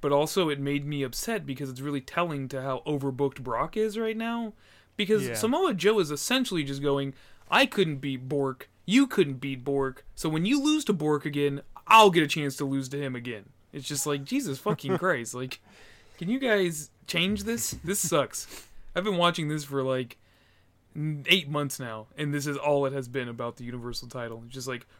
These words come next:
Speaker 1: "Who wants to lose to Bork next?" And Samoa Joe and Braun and Roman are all going like, "Me, me, me, me." Like,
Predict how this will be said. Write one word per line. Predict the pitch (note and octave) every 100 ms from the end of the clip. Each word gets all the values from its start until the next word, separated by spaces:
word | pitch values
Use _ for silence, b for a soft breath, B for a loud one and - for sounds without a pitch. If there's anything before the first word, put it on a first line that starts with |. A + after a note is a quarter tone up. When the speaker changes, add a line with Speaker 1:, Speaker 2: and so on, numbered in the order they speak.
| b
Speaker 1:
"Who | - C#4
wants | C#4 C#4
to | -
lose | B3 A#3 C#4 C#4
to | B3+
Bork | G#3+ C4 C4+ B3+
next?" | C4+ A#3 -
And | C#3+ C3+
Samoa | C#3+ C3+ C3+
Joe | B2+ C3 C3
and | C3
Braun | B2+ B2+ B2+ C3
and | B2 B2+
Roman | B2 B2+ B2+
are | B2
all | B2+
going | C3+ D3+
like, | F3 A#3+
"Me, | F4+
me, | F#4+ F#4
me, | F#4+ F#4
me." | F#4+ F#4 C4+
Like, | D3+ C3 B2+